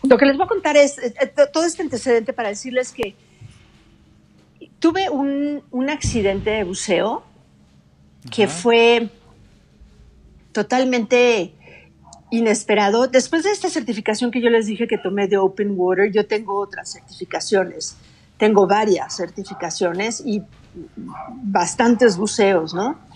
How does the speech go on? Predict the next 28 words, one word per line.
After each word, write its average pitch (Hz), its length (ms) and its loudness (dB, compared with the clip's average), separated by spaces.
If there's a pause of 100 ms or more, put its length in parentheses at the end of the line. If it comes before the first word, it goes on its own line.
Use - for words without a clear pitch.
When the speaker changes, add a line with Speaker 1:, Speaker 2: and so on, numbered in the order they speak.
(520)
Speaker 1:
Pero 262 160 8
yo 269 200 6
no 359 160 6
vi 339 220 4
nada 302 580 -2 (400)
raro 254 920 -2
ni 214 680 -6 (360)
que 226 100 0
me 214 120 4
llamara 226 360 0
la 220 100 2
atención. 220 580 0
O 170 60 -4
sea, 196 160 -2
yo 240 240 4
cuando 226 240 0
me 214 140 0
quité 254 280 2
el 269 120 4
neopreno, 269 640 0
después 214 360 -6
de - 160 -4 (100)
todos 220 500 -2
estos 226 360 -2
días 226 260 0
de 180 60 -16
tenerlo 190 420 -10
puesto, 240 480 -4